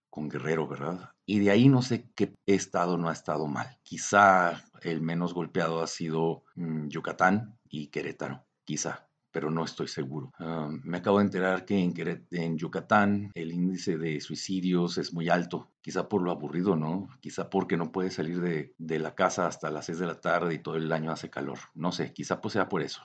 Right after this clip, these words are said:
Yo no, <laughs> nada más estoy dilucidando aquí, ¿no? No, la verdad no, ni siquiera me interesa hacer estadísticas al respecto ni encontrar algo al respecto. Tuve que vender el equipo, lo mal vendí por...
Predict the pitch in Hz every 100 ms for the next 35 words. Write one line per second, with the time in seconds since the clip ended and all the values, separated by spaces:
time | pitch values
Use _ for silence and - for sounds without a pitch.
0 | _ - 95 92 85 - - - 98 -
1 | 107 104 98 92 - 85 87 87 90 92
2 | 92 - 90 82 82 78 - 73 71 69
3 | 82 85 76 67 - 78 76 80 82 80
4 | 78 76 - 95 90 87 92 92 98 87
5 | 82 82 85 85 80 - 80 - 82 82
6 | - 80 76 67 69 - 87 87 85 78
7 | 71 71 71 76 73 76 73 69 67 -
8 | - - - _ 120 104 113 - 113 107
9 | 107 101 101 98 98 98 - 95 - 85
10 | - - 87 85 87 87 85 90 90 107
11 | 110 - 90 85 80 78